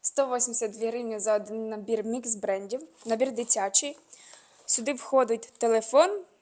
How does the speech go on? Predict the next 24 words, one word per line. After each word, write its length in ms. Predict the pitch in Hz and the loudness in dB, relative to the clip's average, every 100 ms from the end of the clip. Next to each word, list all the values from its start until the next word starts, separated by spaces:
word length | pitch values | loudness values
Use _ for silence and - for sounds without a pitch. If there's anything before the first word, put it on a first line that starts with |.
| _ _ _ _ _ | _ _ _ _ _
е, 300 | 220 214 208 | -2 0 -2
ключі 640 | 208 220 220 - 302 370 403 | -4 -6 4 6 6 -2 -6
до 180 | 269 269 | -4 0
автомобіля, 720 | 285 277 285 269 254 269 262 | 2 2 -2 -4 -4 -2 2
сумочка, 760 | - 320 339 320 - 294 294 294 | 4 4 2 2 2 2 2 0
помада, 680 | - 240 240 269 254 254 240 | -2 -4 -2 -2 0 -2 -2
окуляри, 640 | 226 226 247 277 269 254 _ _ | -6 2 4 4 4 -4 _ _
дзеркало 720 | 214 240 269 - 254 240 233 - - | 0 0 0 0 0 2 -2 -6 0
та 340 | 233 226 - | 2 2 -2
розчосочка. 760 | - 240 - 208 - - - 330 _ _ - - _ - | -2 2 2 2 0 0 -2 -8 _ _ -20 -20 _ -4
Вони 140 | 285 | -2
йдуть 240 | 277 269 | 0 -2
в 80 | 240 | -4
оригінальних 560 | 254 254 254 240 240 240 | -2 -2 -2 -4 -6 -8
упаковочках. 880 | 226 220 208 208 247 - 330 320 - _ _ _ - | -8 -4 -4 -2 -2 0 -2 -6 -18 _ _ _ -10
Ось 180 | 240 226 | -4 -2
так 180 | 226 220 | -4 -8
воно 140 | 214 | -2
все 180 | 208 214 | 2 2
виглядає. 540 | 214 208 202 233 359 370 _ _ _ _ _ _ _ _ _ _ _ _ _ _ _ _ _ _ _ _ _ _ - - _ _ _ - - - - _ _ _ _ _ - | -2 -8 -2 -2 -2 -8 _ _ _ _ _ _ _ _ _ _ _ _ _ _ _ _ _ _ _ _ _ _ -20 -20 _ _ _ -20 -16 -16 -18 _ _ _ _ _ -8
Тут 220 | 285 277 | -2 4
є 320 | 262 247 254 | 4 4 2
ось 460 | 240 - 233 214 - | 4 2 0 -4 -4
набір 440 | 233 226 226 - | -4 0 0 0